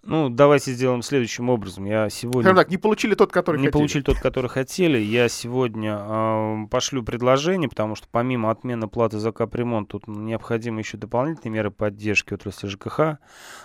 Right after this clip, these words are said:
Speaker 1: а, потому
Speaker 2: Чтоб
Speaker 1: что
Speaker 2: она не загнулась.
Speaker 1: Ну, не загнулась, чтобы хотя бы остались после этой эпидемии коронавируса вообще люди, которые бы могут, могли бы работать в этой сфере. Вот, не разбежались. А, соответственно, мы,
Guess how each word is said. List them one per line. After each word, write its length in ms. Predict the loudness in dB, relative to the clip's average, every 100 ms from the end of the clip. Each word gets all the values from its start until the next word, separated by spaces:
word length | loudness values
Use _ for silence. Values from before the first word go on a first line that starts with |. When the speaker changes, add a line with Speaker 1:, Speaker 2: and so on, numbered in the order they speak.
| -12
Speaker 1:
а, 540 | -4 0 0 0 -2
потому 220 | -4 -2
Speaker 2:
Чтоб 80 | 2
Speaker 1:
что 60 | 4
Speaker 2:
она 60 | 4
не 60 |
загнулась. 540 | 4 4 4 0 -4 -8
Speaker 1:
Ну, 120 | -6
не 80 | 0
загнулась, 460 | 2 4 2 0 0
чтобы 220 | -6 -4
хотя 260 | -4 -2 0
бы 100 | 0
остались 380 | 0 0 0
после 300 | -6 -8 -6
этой 340 | -4 -2 -4 -4
эпидемии 400 | -8 -4 -4 -2
коронавируса 640 | -4 -2 -2 -2 -2 -4
вообще 200 | -8 -6
люди, 200 | -4 -4
которые 320 | -4 -6 -6 -6
бы 60 |
могут, 420 | -4 -6 -8 -12 -6
могли 260 | -4 -2
бы 120 | -2
работать 380 | -2 -2 -6 -10
в 60 | -12
этой 220 | -10 -12
сфере. 380 | -8 -4 -4 -8 _ -20 -20 -20 -8
Вот, 260 | 0 0 2
не 120 | 0
разбежались. 640 | 0 2 4 4 2 -4 -6
А, 200 | -2 -2
соответственно, 680 | 0 0 2 2 0 -2 0
мы, 240 | 0 0